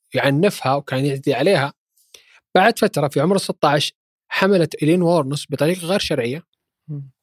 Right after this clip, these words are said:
Speaker 1: وأنجبت. جدها لما عرف أن هذا الموضوع أخذ الطفل وحطه في التبني الغير مسترد. التبني الغير مسترد عنده في أمريكا هناك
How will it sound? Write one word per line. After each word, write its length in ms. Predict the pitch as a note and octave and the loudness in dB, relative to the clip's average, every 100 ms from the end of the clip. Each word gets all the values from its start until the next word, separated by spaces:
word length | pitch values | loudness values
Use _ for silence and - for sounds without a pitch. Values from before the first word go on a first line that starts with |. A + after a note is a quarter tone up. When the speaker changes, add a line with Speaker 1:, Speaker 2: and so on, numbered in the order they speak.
| - | -2
Speaker 1:
وأنجبت. 720 | C#3+ F#3+ G3 B2 G2 - - _ _ _ _ _ _ - | 0 2 0 -2 -8 -16 -20 _ _ _ _ _ _ 2
جدها 380 | A#3+ A3 F#3+ E3 | 2 4 4 4
لما 440 | D#3 D3 C#3+ C#3 - _ - | 2 2 2 0 -6 _ 2
عرف 200 | A3 G3+ | 2 4
أن 80 | F3+ | 2
هذا 140 | F#3+ | 2
الموضوع 460 | E3+ D#3+ F3 D#3 F#3 | 2 2 4 2 2
أخذ 240 | - A#3 | 2 2
الطفل 540 | A3+ - G#3 - C#3+ - _ _ _ _ | 2 0 -2 0 -4 -8 _ _ _ _
وحطه 480 | F#3+ G#3 G3+ G#3+ A3+ | -2 0 0 0 0
في 140 | - E3+ | 2 2
التبني 640 | D3+ - C#3+ F3+ F#3+ G3 F#3 | 0 -2 0 0 0 -2 -4
الغير 300 | C#3+ C3+ F3 | -4 0 2
مسترد. 400 | D#3+ C#3 - A#2 G#2 - _ - | 2 0 -4 -6 -8 -16 _ -20
التبني 320 | - C3+ G3 | -4 2 4
الغير 180 | G#3 G3 | 4 4
مسترد 460 | F#3+ D3+ C#3 D3 C#3 | 2 2 2 0 0
عنده 160 | D#3 | 0
في 100 | C#3+ | 0
أمريكا 340 | C#3+ D#3 D#3 C3+ | 0 2 0 2
هناك 240 | D3 D#3 | 2 0